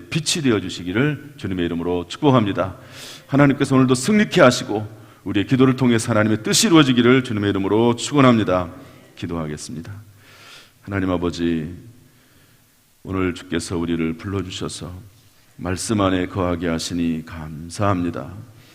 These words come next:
성령 하나님, 오늘도 우리를 사로잡아 주옵소서. 말씀대로,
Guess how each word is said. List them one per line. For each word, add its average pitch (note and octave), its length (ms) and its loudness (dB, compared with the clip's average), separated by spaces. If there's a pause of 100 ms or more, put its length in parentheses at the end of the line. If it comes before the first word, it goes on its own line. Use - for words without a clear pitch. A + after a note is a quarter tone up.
(320)
성령 F#2 420 -4
하나님, E2+ 300 -2
오늘도 F#2 340 -2
우리를 F2 360 -2
사로잡아 G2 600 0
주옵소서. G#2+ 840 0 (440)
말씀대로, A2+ 800 2